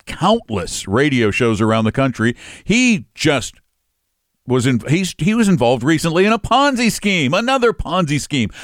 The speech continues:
again, claiming big returns and no risk. I want you to be massively skeptical of everybody. I really do. Me included. Me included.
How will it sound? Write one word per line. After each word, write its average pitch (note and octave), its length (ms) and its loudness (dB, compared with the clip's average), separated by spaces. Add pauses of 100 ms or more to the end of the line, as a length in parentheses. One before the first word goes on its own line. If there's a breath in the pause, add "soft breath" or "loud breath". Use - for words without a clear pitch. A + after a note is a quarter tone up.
again, A3 380 0
claiming F3 380 0
big G3 220 0
returns F3 400 2
and D3+ 140 0
no D3+ 120 4
risk. A2+ 600 -2 (1000)
I G3+ 300 -2 (400)
want G#3+ 400 2
you G2+ 380 0 (100)
to F3+ 120 4
be D#3+ 300 0 (140)
massively D3 840 -4 (120)
skeptical B2 840 -2 (100)
of D3 240 0
everybody. A2+ 680 0 (120)
I A2+ 60 2
really B2+ 520 4
do. G2 360 0 (400 soft breath)
Me D#3 340 2
included. A2+ 640 0 (360)
Me C#3 600 2
included. A#2+ 880 0